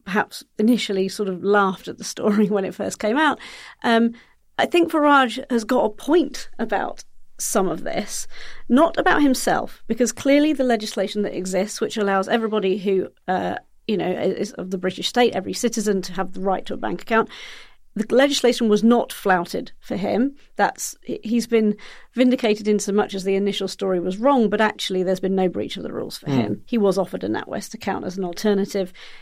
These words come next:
Speaker 1: Any, uh, bank is allowed, should they choose, to not offer additional services apart from a basic, what we used to call checking account, I guess we now call current account. But it's true that there's evidence that many people,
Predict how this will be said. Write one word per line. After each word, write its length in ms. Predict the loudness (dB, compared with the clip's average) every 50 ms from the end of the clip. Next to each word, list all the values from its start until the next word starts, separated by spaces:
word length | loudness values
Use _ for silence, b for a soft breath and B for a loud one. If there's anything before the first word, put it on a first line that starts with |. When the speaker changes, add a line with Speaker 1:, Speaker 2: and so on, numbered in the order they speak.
| B B B 2
Speaker 1:
Any, 400 | 4 6 6 6 4 2 -4 -4 0
uh, 320 | 2 2 4 4 2 0 -2 -4 b b b b b b b b 2
bank 320 | 4 4 4 4 0 0 2
is 160 | 2 2 4 4
allowed, 600 | 2 4 4 4 2 2 2 2 2 0 -2 -4 -10
should 220 | -8 -6 -6 -4 -4
they 140 | -4 -6
choose, 520 | -6 -2 0 2 2 2 2 0 -4 -6 -10 -10
to 120 | -6 -4 0
not 180 | 0 0 0 -2
offer 320 | -4 -4 -2 -2 -2 -2 -2 -2 0
additional 420 | 2 2 2 0 0 0 -2 -2
services 380 | 0 0 -2 -2 -2 -6 -12 -10
apart 260 | -6 -4 -6 -4 -4
from 120 | -4 -6
a 60 | -4
basic, 440 | -2 -2 -2 -2 -2 -6 -8 -12 -12 -16 -20 -20 -20 -20 -20 -20 -20 -20 -20 -20 -12
what 180 | -8 -6 -4
we 80 | -2 -4
used 140 | -4 -4 -6
to 40 | -8
call 120 | -10 -8
checking 400 | -6 -6 -6 -6 -4 -6 -6 -6
account, 240 | -6 -6 -6 -6 -8
I 40 | -10
guess 160 | -10 -10 -8
we 60 | -8
now 120 | -8 -8
call 160 | -8 -10 -12 -10
current 280 | -8 -8 -8 -8 -8
account. 400 | -10 -10 -8 -8 -8 -10 -14 -20 _ _ _ _ _ -16 -6 0
But 380 | 2 2 2 2 0 -6 -14 -16 B B B B B B -20 -20 -20 -12 _ 2
it's 360 | 2 2 2 0 -4 -6 -6 _ _ -8
true 640 | -6 -6 -4 -2 0 2 2 2 2 0 -2 -2 -4 B B B B
that 140 | 0 2
there's 180 | 4 2 2 2 0 0
evidence 560 | 0 2 0 -2 -2 -2 -4 -4 -6 -8 -6
that 340 | -2 0 0 0 -2 -6 -12 -20 -20 -20 -10 -2 2
many 520 | 4 6 6 8 8 6 6 6 4 2
people, 640 | 0 0 0 0 0 -2 -4 -4 -4 -2 -2 -4 -6